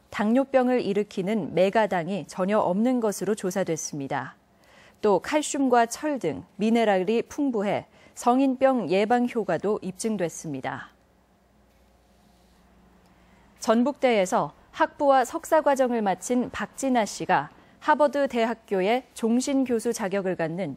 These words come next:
조교수에 임용됐습니다. 박 교수는 호흡기, 특히 천식 분야에서 연구 성과를 인정받았습니다.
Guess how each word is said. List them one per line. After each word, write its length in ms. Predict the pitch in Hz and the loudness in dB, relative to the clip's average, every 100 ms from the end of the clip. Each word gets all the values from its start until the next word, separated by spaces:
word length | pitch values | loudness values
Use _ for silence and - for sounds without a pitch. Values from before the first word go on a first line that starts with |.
| - | -8
조교수에 680 | - 220 269 277 - 214 196 | -2 0 0 -2 -2 -2 0
임용됐습니다. 1040 | 185 214 220 185 165 - 147 143 131 117 _ _ _ _ _ - _ | -2 -2 -2 -4 -6 -10 -10 -6 -6 -8 _ _ _ _ _ -20 _
박 160 | 214 - | -4 -2
교수는 480 | 226 262 247 139 - _ _ | -2 0 -2 -2 -8 _ _
호흡기, 540 | 320 302 - - 123 - _ - | -2 -2 -4 -8 -8 -8 _ -6
특히 400 | 220 - 254 - | -6 0 0 0
천식 460 | - 339 330 311 | -2 -2 -2 -4
분야에서 640 | 240 214 175 147 180 127 - _ _ - | -4 -2 -2 -2 -4 -6 -8 _ _ 0
연구 360 | 196 233 269 | 2 2 -2
성과를 600 | 285 277 262 202 190 214 | -2 -4 0 0 0 -2
인정받았습니다. 1120 | 190 196 220 208 180 156 - 156 135 131 117 | -4 -4 -4 -4 -4 -6 -8 -10 -8 -8 -8